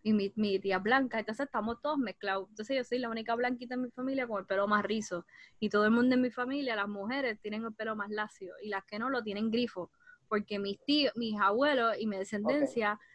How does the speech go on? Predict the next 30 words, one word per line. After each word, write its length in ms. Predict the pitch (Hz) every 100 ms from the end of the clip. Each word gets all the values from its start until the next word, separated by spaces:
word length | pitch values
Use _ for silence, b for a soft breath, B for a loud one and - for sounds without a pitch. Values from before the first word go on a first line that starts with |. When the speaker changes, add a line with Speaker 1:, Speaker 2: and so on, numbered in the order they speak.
| _ -
Speaker 1:
es 80 |
una 160 | 214 226
mezcla 300 | 247 254 254
de 60 | 220
africano 760 | 214 214 202 226 285 269 247 - _
e 100 | 185
indio, 520 | 185 233 240 180 165 - _ -
y 420 | 294 330 262 208
hay 180 | - 202
un 120 | 226 214
español. 480 | 208 - 190 156 151 _ _ _ -
So, 180 | - 220
somos 280 | 214 208 254
la 120 | 294 240
<laughs> 460 | 226 277 277 226 311
descendencia 40 |
pura 300 | 240 294 262
puertorriqueña 680 | 269 254 277 285 269 277 269
que 80 | 240
estamos 380 | 226 196 269 214
bien 160 | 185
Speaker 2:
Sí, 60 | 175
Speaker 1:
mezclados. 420 | 214 - 285 269
Speaker 2:
tú 40 | 190
eres 100 | 220
una 140 | 262
verdadera 500 | 202 202 214 214 214
puertorriqueña, 800 | 220 208 208 202 185 156 151 147 147 -
tienes 260 | 202 247
todas. 520 | - 190 165 151 -